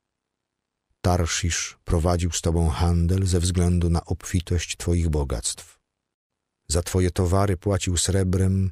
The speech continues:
żelazem, cyną i ołowiem. Jawan, Tubal i Meszek handlowały z tobą. Za twoje wyroby płacili niewolnikami i przedmiotami z brązu.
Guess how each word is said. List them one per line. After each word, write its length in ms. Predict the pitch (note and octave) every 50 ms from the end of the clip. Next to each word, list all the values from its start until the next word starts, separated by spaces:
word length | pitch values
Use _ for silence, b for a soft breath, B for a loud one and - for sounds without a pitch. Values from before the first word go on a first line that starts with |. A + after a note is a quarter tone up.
| - _ -
żelazem, 840 | D2 D2+ F#2+ F2+ F#2 F#2+ F#2 F#2 F#2 F#2 F#2+ F#2+ F#2 F#2 F#2 F#2 F2 -
cyną 460 | _ - - G2 F#2 F2+ F#2 F#2 F#2 F2+ -
i 100 | - G#2 -
ołowiem. 720 | - F#2 F#2 E2+ D2 C2+ C2 C2 C2+ B1+ C2 B1+ B1 B1 A#1+ - - _ _ _ _ _ _ _ _ _ _ _ _ _ _ _ _ _ _ _
Jawan, 640 | - D#2 F2 F2+ F2+ E2+ F2+ F2+ F#2 F2+ F2+ F2+ F2+ E2+
Tubal 640 | - F2+ F2 E2+ F2 F2 F2 F2+ F2+ F2 F2 E2+ - -
i 100 | G2 F2+
Meszek 640 | F2 F2 E2+ - - F#2 F#2 F2 - - - _ _ _ _ _ _ _ _ _
handlowały 640 | - - F2+ E2+ D#2+ D#2+ F2 E2 F2+ F2+ F2+ F2
z 100 | - -
tobą. 460 | - F#2+ E2+ D2 C2+ C2+ C2 B1+ B1+ A#1+ B1 - _ _ _ _ _ _ _ _ _ _ _ _ _ _ _ _ _ _ _ _ -
Za 160 | D#2+ E2+ F2+
twoje 320 | - - - F#2 F2+ F2
wyroby 380 | D#2+ F2 F2 G2 G#2 G2+ G#2 F#2+
płacili 520 | - - G2+ F#2+ E2+ - - G2 F#2+ G2+
niewolnikami 960 | G2 G2 F#2 F2+ F#2 F#2 F2+ G2 G2 - - F#2+ F#2+ F#2+ F#2+ G2 G2 G2 - A2+
i 60 | G2
przedmiotami 600 | - - G2 F2 F#2+ F#2 E2 - F#2 F2+ F#2+ F#2
z 60 | E2+
brązu. 640 | D#2+ E2+ F2 D#2+ D2 C#2 C2+ B1+ B1 C2 C2 C2